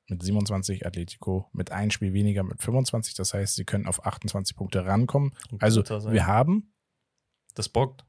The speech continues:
Speaker 1: einen sehr geilen Tit-, ein Titelrennen. Ein ge-, sehr geiles Titelrennen. So,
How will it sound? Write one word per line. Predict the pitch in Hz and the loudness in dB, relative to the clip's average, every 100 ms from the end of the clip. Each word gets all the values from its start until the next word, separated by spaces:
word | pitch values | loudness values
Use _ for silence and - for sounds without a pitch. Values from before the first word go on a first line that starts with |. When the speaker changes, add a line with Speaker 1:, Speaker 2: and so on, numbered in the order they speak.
| - | -4
Speaker 1:
einen | 104 101 | 0 4
sehr | 113 127 | 6 6
geilen | 117 113 117 113 - | 6 6 6 2 -4
Tit-, | - 120 135 | -4 -4 -4
ein | 104 101 | -4 -4
Titelrennen. | - 113 101 98 92 92 - - - | -4 -2 -2 -2 -4 -6 -12 -14 -10
Ein | 104 101 | -4 0
ge-, | 107 | 2
sehr | 107 110 | 2 2
geiles | 110 101 - | 2 0 -2
Titelrennen. | - 95 87 85 | -4 -4 -4 -2
So, | 98 | -2